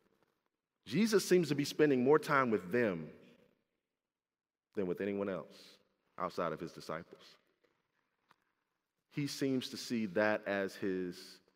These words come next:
harvest field, that as his mission field. What do you see? Where are you spending your time? And could it be possible?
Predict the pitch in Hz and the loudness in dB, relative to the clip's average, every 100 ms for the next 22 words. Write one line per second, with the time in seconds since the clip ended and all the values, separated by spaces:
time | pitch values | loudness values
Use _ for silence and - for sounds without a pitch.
0 | _ _ _ _ _ _ _ 90 82 78 | _ _ _ _ _ _ _ -4 -4 -4
1 | - 80 60 64 _ _ _ _ _ _ | -12 -14 -16 -18 _ _ _ _ _ _
2 | _ _ _ _ _ _ - 95 101 - | _ _ _ _ _ _ -8 -2 0 0
3 | 90 90 82 - 92 85 78 - - - | -2 -4 -6 -6 -6 -6 -10 -16 -20 -20
4 | _ _ _ _ _ _ 90 92 85 76 | _ _ _ _ _ _ -8 -6 -8 -12
5 | - 67 - _ _ _ _ _ _ _ | -14 -14 -16 _ _ _ _ _ _ _
6 | - _ _ _ _ _ _ _ - 113 | -20 _ _ _ _ _ _ _ -4 -4
7 | 117 107 117 - - - _ _ _ _ | -2 -6 -8 -10 -16 -20 _ _ _ _
8 | _ _ _ _ _ _ _ _ _ _ | _ _ _ _ _ _ _ _ _ _
9 | _ _ _ _ _ _ - 110 110 101 | _ _ _ _ _ _ -4 -2 -2 -4
10 | - 87 80 76 - 71 - _ _ _ | -8 -8 -8 -12 -14 -20 -20 _ _ _
11 | _ _ _ _ _ _ _ _ _ _ | _ _ _ _ _ _ _ _ _ _
12 | _ - - - - - 175 156 151 - | _ -20 -20 -20 -10 2 2 2 0 -4
13 | 80 - - | -8 -10 -16